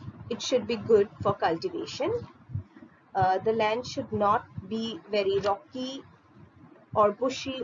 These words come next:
or muddy, and the territory should have enough space for the human as well as for the cattle.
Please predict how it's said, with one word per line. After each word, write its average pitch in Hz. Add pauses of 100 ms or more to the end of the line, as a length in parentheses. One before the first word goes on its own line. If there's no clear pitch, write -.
or 196
muddy, 208 (1300)
and 220
the 277
territory 285
should 285
have 285
enough 240
space 196
for 185 (160)
the 262
human 269
as 208
well 202
as 226
for 185
the 320
cattle. -